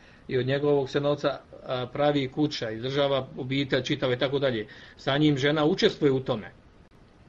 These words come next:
Učestvuje kao njegova supruga, jel? U, u pomaganju, spremanju, svemu ostalom, jel, što je opće poznato, jel? E, nakon toga, jel, e,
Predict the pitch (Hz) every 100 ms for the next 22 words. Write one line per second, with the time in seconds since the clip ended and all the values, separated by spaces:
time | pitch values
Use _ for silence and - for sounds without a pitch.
0 | - - - - 123 127 123 123 127 127
1 | 139 131 180 160 113 107 107 104 - -
2 | - - - 131 120 120 - 120 117 113
3 | 123 123 135 135 131 123 120 123 127 131
4 | 131 127 123 143 131 127 135 123 113 117
5 | - 120 117 - 147 123 107 101 107 101
6 | - - - - - - 135 123 127 127
7 | - 151 127 160 214 185 175 151 120 110
8 | 107 - 110 107